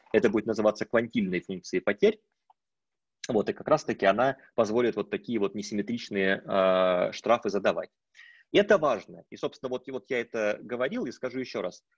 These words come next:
Вот функцию «потерь» очень важно подбирать так, чтобы она соответствовала, там, вашим, ну, условно, бизнес-требованиям к модели. Если вы хотите, чтобы модель вот точно не занижала прогнозы, ну, задайте соответствующую функцию потерь.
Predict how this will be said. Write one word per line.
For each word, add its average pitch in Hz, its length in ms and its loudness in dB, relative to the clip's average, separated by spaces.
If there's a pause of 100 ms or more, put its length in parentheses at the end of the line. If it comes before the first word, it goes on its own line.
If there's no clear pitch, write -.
Вот - 180 -6
функцию 160 360 -2
«потерь» 214 380 -2
очень - 260 -10
важно 139 300 0
подбирать 127 440 0
так, 160 140 0
чтобы 131 200 -6
она 131 120 -4
соответствовала, 127 840 0 (280)
там, 104 160 -2
вашим, 143 420 0
ну, 139 80 -4
условно, 113 280 -4
бизнес-требованиям 120 1080 0
к 139 340 2
модели. 120 520 2 (440)
Если 160 300 4
вы 165 120 4
хотите, 165 420 0
чтобы 120 480 2 (200)
модель 127 440 4
вот 113 280 0
точно 127 600 2 (160)
не 139 320 -2
занижала 131 480 0
прогнозы, 165 560 0
ну, 190 100 2
задайте 185 400 2
соответствующую 160 640 -4
функцию 135 360 -6
потерь. - 400 -4